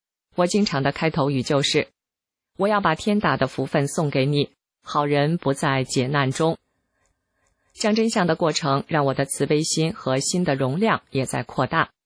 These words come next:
思想越来越纯净。我心里就是想着众生都在生死危难中，大法弟子必须听师父的话，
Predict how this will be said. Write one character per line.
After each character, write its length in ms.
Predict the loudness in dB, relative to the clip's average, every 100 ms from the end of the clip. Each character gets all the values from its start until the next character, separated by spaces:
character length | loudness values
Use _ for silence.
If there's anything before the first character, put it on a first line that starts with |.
| _ _
思 240 | -6 -2
想 300 | 0 0 -2 0
越 140 | 0
来 100 | 0
越 160 | -2 -2
纯 300 | -2 -4 -2
净。 240 | -2 -4 _ _ _ _ _ _ _
我 100 | -2
心 200 | 0 2
里 100 | 2
就 160 | 2 2
是 140 | 0
想 260 | 0 0 0
着 160 | -2
众 240 | -2 -2 -2
生 260 | 0 0 -2 -2
都 140 | -2
在 260 | 0 -2 -2
生 260 | -2 -2
死 220 | -2 -2
危 160 | 0 0
难 240 | 0 0
中， 260 | 0 0 -2 _ _ _ _ -2
大 120 | 0
法 160 | 0
弟 160 | 0 0
子 220 | 0 0
必 220 | 2 0
须 280 | 0 0 -2
听 320 | -2 -4 -4
师 240 | -2 -2 -2
父 160 | -2
的 160 | -2 -2
话， 300 | 0 -2 -2